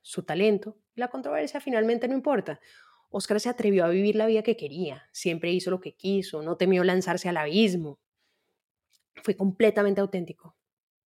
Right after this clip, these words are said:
Y claro, que hizo lo que quiso. De su vida hizo arte. Aunque lo juzgaran y lo condenaran y sufriera por amor y abandono, porque a fin de cuentas, eso también hace parte de una vida bien vivida. Como dice Charles Bukowski,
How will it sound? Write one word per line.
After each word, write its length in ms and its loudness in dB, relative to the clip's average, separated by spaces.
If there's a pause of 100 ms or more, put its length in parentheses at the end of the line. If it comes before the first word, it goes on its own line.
(440)
Y 80 -20
claro, 360 4 (160)
que 120 4
hizo 260 2
lo 80 2
que 140 -4
quiso. 440 -6 (240)
De 160 0
su 180 0
vida 400 4 (540)
hizo 300 -2
arte. 300 -8 (880)
Aunque 220 0
lo 80 2
juzgaran 520 6
y 60 4
lo 120 2
condenaran 760 0 (160)
y 80 -12
sufriera 420 -6
por 140 4
amor 280 4
y 60 4
abandono, 720 0
porque 200 -8
a 40 -12
fin 160 -4
de 120 -4
cuentas, 500 -2 (300)
eso 160 -8
también 260 0
hace 160 -6
parte 340 0
de 100 -2
una 120 -2
vida 140 -2
bien 180 0
vivida. 460 -4 (600)
Como 160 4
dice 200 4
Charles 280 2
Bukowski, 680 0